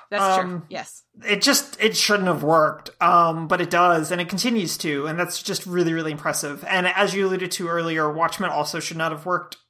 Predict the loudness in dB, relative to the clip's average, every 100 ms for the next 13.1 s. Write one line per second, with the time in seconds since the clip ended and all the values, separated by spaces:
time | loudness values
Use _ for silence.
0 | _ _ 0 2 2 0 -8 -6 -2 -2
1 | -4 _ 0 2 2 2 0 -2 -2 -2
2 | -2 0 0 0 -2 -6 -8 -14 -14 -14
3 | -16 -10 -4 -4 -4 -16 -20 -20 -4 2
4 | 4 4 -2 -8 -10 -2 2 2 0 4
5 | 6 6 4 6 6 4 -4 -4 -4 -8
6 | -2 -2 0 -2 -4 -4 -4 -4 -8 -10
7 | -12 -10 -12 -16 _ _ _ _ -4 0
8 | 2 2 0 -2 -6 -10 -10 -6 -4 -2
9 | 0 4 6 6 2 -10 -18 -16 0 2
10 | 2 -2 -16 _ -6 -4 -4 -4 -2 0
11 | 0 2 0 2 0 0 -4 -6 -8 -6
12 | -8 -10 -10 -10 -10 -10 -12 -10 -10 -8
13 | -8